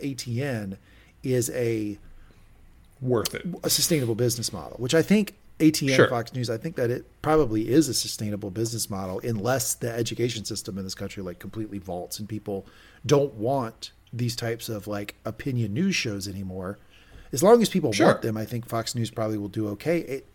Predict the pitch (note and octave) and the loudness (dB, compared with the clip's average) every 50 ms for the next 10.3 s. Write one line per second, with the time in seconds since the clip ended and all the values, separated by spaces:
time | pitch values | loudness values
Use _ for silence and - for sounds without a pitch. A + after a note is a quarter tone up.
0 | - - C3 A2+ - - A2+ - A#2+ G#2+ - - A#2 G#2+ A2 A2 G#2+ - - F#3+ | -6 -4 -4 -2 -2 -4 -6 -4 -4 -6 -6 -6 -8 -6 -4 -4 -4 -2 0 0
1 | A3 G#3 D3 A2+ A#2 G#2+ G2+ - G2 - - - - _ - _ - - - - | 0 0 0 0 -2 -2 -2 -4 -8 -12 -12 -16 -20 _ -20 _ -20 -20 -20 -20
2 | - _ _ _ _ _ _ _ - - - F#3 G#3+ A3+ C4 B3 B3 A3+ A3 G#3 | -20 _ _ _ _ _ _ _ 0 2 2 2 4 4 4 6 8 8 8 8
3 | D#3+ D#3+ - - G3 F#3 - C#3+ C3 A#2+ B2 B2+ A#2+ - - B2+ G#2 G2+ G2+ A2+ | 6 6 6 8 8 8 8 6 2 2 2 2 2 2 0 -2 -2 -2 -2 -4
4 | C3 B2+ A#2+ B2 A2+ G2 G2 - - - - C4+ D4+ A3+ C3 A#2 - - - E3 | -4 -4 -4 -4 -6 -6 -4 -4 -2 -2 0 0 0 0 0 -2 -4 0 2 4
5 | D#3 C3+ B2+ A2+ A#2 A2+ A#2 A#2+ A2+ A#2+ A#2 G2 G2+ G#2 F#2 - G2+ G2+ - - | 4 4 4 0 0 2 2 2 0 0 -4 -8 -8 -8 -6 -6 -6 -8 -6 -8
6 | F#2+ F2+ F2+ F2 F2+ F2 F2+ - - _ _ _ _ _ _ _ - _ _ - | -6 -6 -6 -6 -6 -8 -8 -10 -12 _ _ _ _ _ _ _ -20 _ _ -20
7 | - - - _ _ - _ - _ _ _ - - C3 C3+ A#2+ - - - - | -20 -20 -20 _ _ -20 _ -20 _ _ _ -10 -2 -2 -2 -2 -2 -6 -2 4
8 | D#3 E3 F3+ F3 F3 E3 B2+ A#2+ B2 D3 C#3 A#2 - - - - - - - E3+ | 6 6 8 10 10 8 8 8 2 2 2 2 0 -8 -4 0 2 4 4 2
9 | D#3+ - C#3+ A2+ C3+ C#3 C#3 B2+ C3 B2+ B2 C#3 D3 C3+ C3+ A2 A2 A#2 B2 B2 | 2 2 -4 0 2 2 2 2 0 2 4 4 4 6 4 2 2 4 4 6
10 | B2 A#2+ A#2+ A#2 - | 6 6 4 2 -2